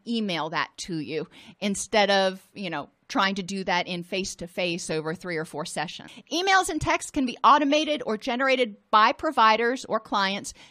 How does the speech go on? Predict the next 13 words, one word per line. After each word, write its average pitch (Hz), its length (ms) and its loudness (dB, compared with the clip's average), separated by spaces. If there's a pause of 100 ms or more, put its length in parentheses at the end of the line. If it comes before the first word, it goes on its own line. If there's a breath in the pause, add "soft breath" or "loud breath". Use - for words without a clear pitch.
to 277 100 -6
send 285 420 -2
daily 254 360 -2
prompts. - 680 -2 (160)
Clients 302 380 2
can 226 140 -4
actually 262 360 -2
schedule, 233 760 0 (240 loud breath)
uh, 165 360 -2
S 220 200 2
M 226 120 0
S 220 200 0
messages 180 600 -4